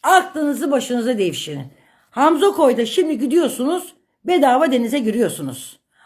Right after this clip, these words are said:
Ama yarın millet parayla orada yayılırken siz karşıda bakıp denize girecek yer bulamayacaksınız.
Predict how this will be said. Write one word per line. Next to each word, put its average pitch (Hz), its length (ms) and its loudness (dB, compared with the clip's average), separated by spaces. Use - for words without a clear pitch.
Ama 370 220 4
yarın 330 760 2
millet 330 540 2
parayla 294 460 2
orada 262 240 2
yayılırken 294 680 -2
siz 302 280 -12
karşıda 240 460 -2
bakıp 262 380 -2
denize 226 260 -2
girecek 220 460 -4
yer 214 240 0
bulamayacaksınız. 160 880 -6